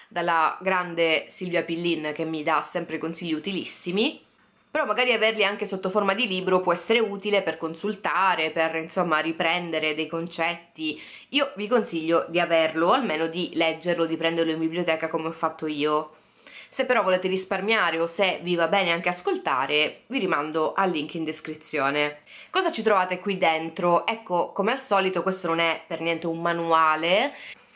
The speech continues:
in realtà ci trovate un po' di tutto, parla anche per esempio di stile, mi è piaciuto tantissimo, eh, anzi è più di uno il capitolo, ma anche i capitoli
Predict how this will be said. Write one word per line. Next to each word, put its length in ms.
in 100
realtà 260
ci 140
trovate 300
un 100
po' 100
di 140
tutto, 360
parla 280
anche 240
per 100
esempio 340
di 120
stile, 500
mi 120
è 40
piaciuto 300
tantissimo, 1000
eh, 480
anzi 320
è 140
più 140
di 120
uno 240
il 120
capitolo, 540
ma 120
anche 180
i 160
capitoli 760